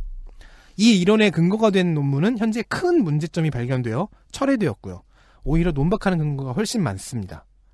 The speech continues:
아직까지 백신이 자폐증을 유발한다는 이야기를 믿고 계신다면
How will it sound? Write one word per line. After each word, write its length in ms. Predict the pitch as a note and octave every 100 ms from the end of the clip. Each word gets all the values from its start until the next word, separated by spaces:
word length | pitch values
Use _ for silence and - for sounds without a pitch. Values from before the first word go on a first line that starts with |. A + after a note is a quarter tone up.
| _ _ _ -
아직까지 520 | A#2+ C#3+ C#3 B2+ A#2+
백신이 420 | - B2 - C#3+
자폐증을 460 | B2 G#2 C3+ C#3 B2
유발한다는 460 | A2+ C3+ C3 A#2+ A2+
이야기를 280 | G#2 G#2+ G#2+
믿고 220 | G2+ B2
계신다면 460 | A2 A2+ G#2 B2